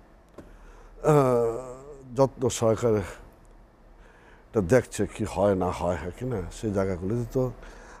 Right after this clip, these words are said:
আহ, আমাদের এখানে আছেই, এই জায়গাগুলি তো, আহ, বিবেচনায় রাখতে হবে। এবং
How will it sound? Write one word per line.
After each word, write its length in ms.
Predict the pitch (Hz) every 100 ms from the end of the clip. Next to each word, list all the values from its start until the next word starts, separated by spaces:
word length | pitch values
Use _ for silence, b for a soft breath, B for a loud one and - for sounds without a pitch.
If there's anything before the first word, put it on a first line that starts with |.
| -
আহ, 80 | 98
আমাদের 500 | 95 107 107 107 110
এখানে 280 | 101 123 110
আছেই, 380 | 117 120 - 95 71 -
এই 80 | 110
জায়গাগুলি 500 | 92 98 101 104 113
তো, 180 | 113 120
আহ, 800 | 101 - - - - - - 98
বিবেচনায় 500 | 87 107 110 110 98
রাখতে 360 | 95 98 - 95
হবে। 220 | 80 78 - -
এবং 140 | 95